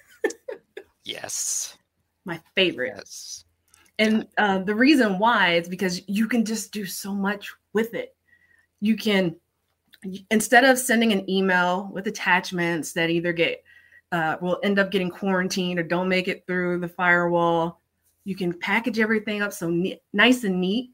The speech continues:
Speaker 2: in one link, up to, like, I believe it's fifteen assets, and share,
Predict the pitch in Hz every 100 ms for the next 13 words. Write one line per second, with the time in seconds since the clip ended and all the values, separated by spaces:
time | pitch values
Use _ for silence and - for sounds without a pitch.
0 | _ 175 170 170 165 190 247 359 - -
1 | _ _ - 220 - 196 170 165 _ 185
2 | 190 208 185 185 220 214 202 190 - 190
3 | 233 294 339 - - _ _ _ _ 180
4 | 175 170 165 175 - - 233 240 269 302
5 | 320